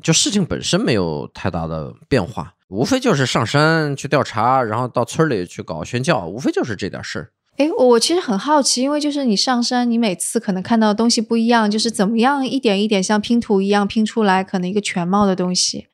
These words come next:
Speaker 1: 嗯，是这样，这个是需要设计的。就是我们搞调查最主要的方式是用红外相机。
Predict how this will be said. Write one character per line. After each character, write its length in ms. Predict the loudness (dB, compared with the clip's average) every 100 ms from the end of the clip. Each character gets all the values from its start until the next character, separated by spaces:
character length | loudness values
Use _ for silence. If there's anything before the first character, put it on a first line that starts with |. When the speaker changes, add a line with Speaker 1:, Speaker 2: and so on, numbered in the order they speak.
| _ _
Speaker 1:
嗯， 220 | -4 -2
是 160 | 0 -4
这 140 | -2
样， 180 | -4 -4 -6
这 120 | -2
个 140 | 0
是 100 | -2
需 160 | -2 0
要 80 | 0
设 240 | 2 0
计 160 | -2 -8
的。 140 | -14
就 160 | -12 -6
是 60 |
我 160 | -2 -2
们 360 | -2 -2 -2 -2
搞 120 | 0
调 140 | 2
查 180 | 2 0
最 160 | -2 -6
主 160 | -4
要 80 | -2
的 80 | -2
方 200 | -2 -4
式 120 | -4
是 120 | -4
用 120 | -2 0
红 120 | 2
外 100 | 2
相 160 | 0
机。 220 | -2 -4